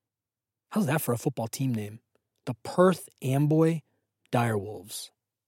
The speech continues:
Okay, seriously, stop. The football talk sets up Junior to rip Tony's athletic prospects. Tony shows some restraint for the sake of the dinner table and explains that he lettered in football.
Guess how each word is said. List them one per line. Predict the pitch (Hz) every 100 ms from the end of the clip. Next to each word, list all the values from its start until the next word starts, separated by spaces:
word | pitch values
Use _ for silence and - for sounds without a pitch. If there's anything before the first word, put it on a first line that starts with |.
| _ _ _
Okay, | 139 123 101 _
seriously, | - 127 113 - 95 _ -
stop. | - - 160 127 - _ _ _ _ -
The | 165
football | - 330 - 311
talk | 262 240 220 -
sets | 202 175
up | 202 160
Junior | 165 143 139 135 123 - - -
to | 170
rip | 131 131 175 - - -
Tony's | 151 143 147 131 -
athletic | 143 - 123 127 120
prospects. | - 117 - - 113 - - - _ _ _ -
Tony | 220 262
shows | 254 240 226
some | 233 233
restraint | - 170 139 143 _ _ _ _ -
for | -
the | 156
sake | 147 180
of | 180
the | 160
dinner | 151 139
table | 117 120 120 143 - -
and | 165
explains | 180 - 214 240
that | 220
he | 220
lettered | 170 151 165 185 135
in | 127 143
football. | 127 131 - 107 95